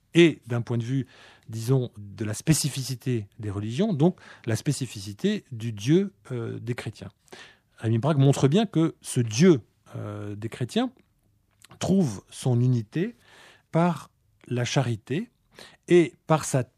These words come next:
trinité qui, d'une certaine façon, est dans la logique même de la charité. Nous ne possédons qu'en nous donnant. Et il dit, la trinité est la manière même dont Dieu est un.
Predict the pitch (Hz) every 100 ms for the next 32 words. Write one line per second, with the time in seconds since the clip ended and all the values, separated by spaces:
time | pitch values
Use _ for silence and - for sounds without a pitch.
0 | _ - - 180 156 - - 226 - 151
1 | 151 139 147 143 - 226 208 156 165 135
2 | 135 127 117 139 175 147 185 - 151 220
3 | 175 117 117 _ _ 123 117 147 165 _
4 | - 123 123 - _ _ - 127 113 -
5 | 113 _ - - - - 131 143 147 131
6 | 120 113 _ _ _ _ - 156 - 135
7 | 123 190 220 _ - 151 196 - - 127
8 | 131 156 - - 123 117 107 - - 123
9 | 110 110 107 190 233 - - - 127 123
10 | 143 131 113 165 233 220 - 143 170 170
11 | - _ - 117 139 170 160 135 131 135
12 | 220 196 127 _ _ _ _ _ - 123
13 | 143 123 113 143 170 196 _ _ _ -
14 | 131 135 - 107